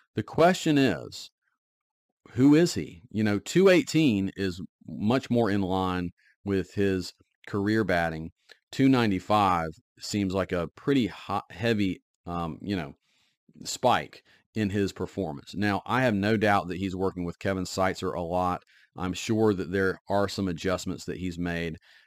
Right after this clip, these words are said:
to improve his approach and all those things. It's just a matter of can he, uh, sustain that, um, over the next several seasons. I think the Braves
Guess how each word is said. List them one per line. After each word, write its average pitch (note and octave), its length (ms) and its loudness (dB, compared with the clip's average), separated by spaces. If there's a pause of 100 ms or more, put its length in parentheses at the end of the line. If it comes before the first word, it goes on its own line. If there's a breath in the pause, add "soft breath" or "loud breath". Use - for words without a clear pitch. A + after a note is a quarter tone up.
(100)
to G2+ 160 0
improve F#2 760 -2
his F#2 220 -6
approach A#2+ 500 2
and F2 160 -8
all F2+ 280 -2
those E2+ 260 -4
things. F#2 380 -4
It's F2 140 -6
just D#3+ 280 -2
a D3 40 -2
matter A2 200 2
of F2 140 -4
can G2 360 -4
he, F2 440 -6 (480 soft breath)
uh, F2+ 140 -6
sustain A#2 560 0
that, F2 300 0 (400)
um, E2+ 440 -6 (200)
over F#2+ 520 0
the F#2 100 -4
next F2+ 380 -6 (500)
several F2 360 -4
seasons. F#2+ 600 -6 (1400)
I B2+ 140 4
think D#3+ 220 0
the A#2 60 4
Braves G#2+ 520 2